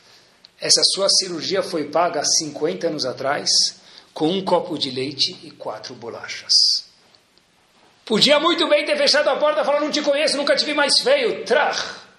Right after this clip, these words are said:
E não fez pra ganhar uma cirurgia.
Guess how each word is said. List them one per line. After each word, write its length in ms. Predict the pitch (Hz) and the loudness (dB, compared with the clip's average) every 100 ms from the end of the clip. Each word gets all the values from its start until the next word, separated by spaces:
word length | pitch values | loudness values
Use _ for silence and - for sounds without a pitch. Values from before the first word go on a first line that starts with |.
| _ _ _ _ _ - | _ _ _ _ _ -12
E 80 | 226 | -6
não 120 | - | -6
fez 400 | - 254 254 - | 2 2 2 -2
pra 440 | 156 147 120 - - - | 0 -2 -2 -8 -16 -14
ganhar 240 | 143 143 139 | -8 -6 -4
uma 100 | 127 | -4
cirurgia. 640 | - 120 113 110 92 | -4 -6 -10 -10 -12